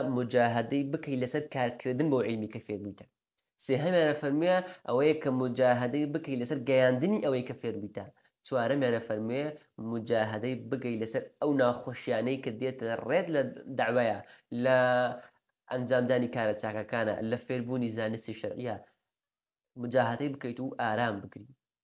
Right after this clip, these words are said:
اینجا ئیبن قەیم ئەفەرمێ، ئەگەر ئا ئەم چوار مەرتەبەیەتەوە و صار من الربانیین، بەڕاستی ئەو مرۆڤە ئەبێتە بە، ئەبێتە بە یەکێک لە ڕەبانیین،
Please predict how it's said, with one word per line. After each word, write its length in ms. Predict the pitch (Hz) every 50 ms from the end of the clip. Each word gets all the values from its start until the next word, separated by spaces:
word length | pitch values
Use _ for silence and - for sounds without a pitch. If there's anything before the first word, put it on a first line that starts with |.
| _ _ _ _ _ _ _ _ _ _ _ _ _ -
اینجا 420 | 196 202 190 165 135 151 147 139 131 -
ئیبن 300 | - 123 127 123 131 127 123 117 - - - - - _ _
قەیم 240 | - 123 127 127 107
ئەفەرمێ، 420 | 120 123 - 127 120 120 120 120 117 113 - - - - _ -
ئەگەر 220 | - 123 120 127 127
ئا 100 | - -
ئەم 140 | - 143 143
چوار 220 | - - 131 127
مەرتەبەیەتەوە 760 | 123 120 117 120 - 117 110 117 113 110 113 123 110 113 107 104
و 140 | 107 110 107 104 104 104 - _ _ _ _ _ _ -
صار 340 | - - 143 127 117 113 110 107
من 180 | 107 107 107 107
الربانیین، 800 | 101 101 107 107 110 101 104 104 104 101 101 101 101 104 104
بەڕاستی 340 | 117 113 117 113 113 - 117
ئەو 60 | 135 123
مرۆڤە 340 | 117 110 117 117 110 110 98
ئەبێتە 360 | 113 113 113 113 113 117 113
بە، 180 | 107 110 110 107 104 101 - - _ _ -
ئەبێتە 280 | - 110 110 117 113 113
بە 80 | - 113
یەکێک 300 | 113 117 113 - 123 110
لە 120 | 110 113 107
ڕەبانیین، 760 | 113 110 107 110 110 107 107 107 107 107 107 113 113 107